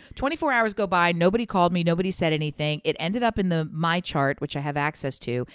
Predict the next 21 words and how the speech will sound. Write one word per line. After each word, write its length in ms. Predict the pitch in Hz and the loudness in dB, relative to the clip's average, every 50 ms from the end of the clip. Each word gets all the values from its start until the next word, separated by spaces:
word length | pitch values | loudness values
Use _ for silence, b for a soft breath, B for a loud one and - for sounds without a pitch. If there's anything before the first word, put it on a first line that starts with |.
| b b b b | b b b b
and 140 | - 208 220 | 0 0 0
it 220 | 214 - 190 170 | 0 -2 -2 0
basically 500 | - 220 226 247 - 247 - 196 190 185 | 2 4 4 2 0 -4 -2 0 0 0
gave 300 | 156 - 185 185 202 196 | 0 0 0 0 2 2
me 120 | 202 190 | 0 0
these 260 | 175 156 170 160 143 156 | 0 -2 -4 -4 -4 -4
results. 600 | 160 147 160 180 185 180 160 156 - - - b b b b b b - | -4 0 2 4 6 4 4 2 0 -6 -10 b b b b b b -4
They 180 | - 190 185 | 0 0 0
give 200 | 165 185 196 160 | 2 0 0 2
you 120 | 160 185 185 | 2 2 2
the 80 | 185 | 2
results 320 | 165 170 156 165 156 - - | 2 2 2 2 0 0 -2
the 60 | - | -4
same 140 | 170 160 151 | -4 -4 -4
time 200 | - 170 156 151 | -4 -4 -6 -4
as 80 | 147 | -4
the 60 | 151 | -4
doctor, 360 | 143 160 156 160 156 - 151 139 | -2 0 0 0 0 0 -2 -2
and 180 | - 143 147 147 | -2 -4 -6 -6
it 100 | - - | -4 -2
was, 320 | 151 147 147 143 139 - | 0 0 0 -2 -4 -10